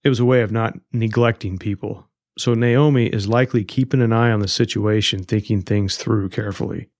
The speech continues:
And we don't know if Ruth knew. She may not even have had a clue, but Naomi would have. Verse twenty-three, "So she kept close to the young women of Boaz, gleaning until the end of the barley harvest and wheat harvests." So right there, you get two different harvests.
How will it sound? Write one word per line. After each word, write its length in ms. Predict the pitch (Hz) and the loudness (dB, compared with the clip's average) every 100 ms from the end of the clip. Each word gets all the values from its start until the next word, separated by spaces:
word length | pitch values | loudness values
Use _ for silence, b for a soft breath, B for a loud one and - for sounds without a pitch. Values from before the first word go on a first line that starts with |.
| _ | _
And 280 | 104 104 - | -2 -2 0
we 100 | 120 | 2
don't 200 | 113 104 | 2 2
know 160 | 107 98 | 2 0
if 100 | 90 | 0
Ruth 600 | 107 107 104 98 - - _ _ | 2 4 2 0 -12 -20 _ _
knew. 340 | 110 104 98 101 | 0 2 2 2
She 160 | - | 2
may 140 | 110 101 | 2 2
not 160 | 98 | 2
even 160 | 98 92 | 0 0
have 100 | 95 | 0
had 140 | 98 | -2
a 40 | 95 | -2
clue, 380 | - 113 98 95 | 0 0 2 -2
but 240 | 90 - _ - | -4 -6 _ -2
Naomi 400 | 104 101 92 92 | 0 2 0 0
would 200 | 98 92 | -2 -2
have. 320 | 98 92 - _ _ | -4 -6 -10 _ _
Verse 160 | 117 104 | -2 -2
twenty-three, 580 | - 110 104 - 110 101 | -2 -2 -2 0 -2 -2
"So 160 | - 120 | -4 -4
she 160 | 117 110 | -2 0
kept 240 | 151 - | 0 -2
close 340 | - 147 135 - | 0 0 0 0
to 100 | 123 | -2
the 100 | 107 | 2
young 300 | 117 127 123 | 2 2 2
women 240 | 123 120 | 2 0
of 180 | 101 95 | -2 0
Boaz, 580 | 127 117 95 95 98 - | 2 2 0 -4 -6 -8
gleaning 460 | 113 117 131 123 113 | -4 0 2 2 0
until 260 | 110 107 113 | -2 -2 -4
the 220 | 101 - | -4 -4
end 220 | 123 127 | -2 0
of 100 | 113 | 0
the 80 | 110 | -2
barley 440 | 101 117 117 110 | 0 2 2 0
harvest 580 | 95 104 98 104 - - _ | -4 -8 -6 -8 -8 -12 _
and 640 | 135 147 127 110 120 123 - | 2 4 4 2 2 0 -2
wheat 360 | - 113 156 147 | -2 2 2 2
harvests." 760 | - 110 104 95 90 - - - | -2 -2 -2 -6 -8 -8 -10 -12
So 140 | - | -10
right 260 | 110 120 113 | -2 -2 2
there, 260 | 143 139 113 | 2 2 2
you 60 | |
get 200 | 107 - | -2 -6
two 180 | - 131 | -2 0
different 280 | 120 117 110 | 2 0 2
harvests. 560 | 135 117 - - - | 2 2 -2 -8 -12